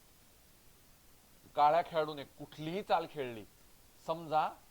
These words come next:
पहिल्यांदा आपण बघू की प्यादाने बिशप मारला तर काय होईल. जर प्यादाने बिशप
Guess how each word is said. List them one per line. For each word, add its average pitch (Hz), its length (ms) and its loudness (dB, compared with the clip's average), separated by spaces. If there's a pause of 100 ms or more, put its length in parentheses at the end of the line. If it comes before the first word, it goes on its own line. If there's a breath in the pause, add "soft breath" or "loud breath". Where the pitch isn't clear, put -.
(120)
पहिल्यांदा 165 420 0
आपण 165 300 0
बघू 156 280 -2 (380)
की 147 60 -14
प्यादाने 160 680 0
बिशप 156 360 -8
मारला 151 460 -2
तर 135 60 -16
काय 135 220 -2
होईल. 110 200 -8
जर 139 100 -4
प्यादाने 156 480 -2
बिशप 139 400 -6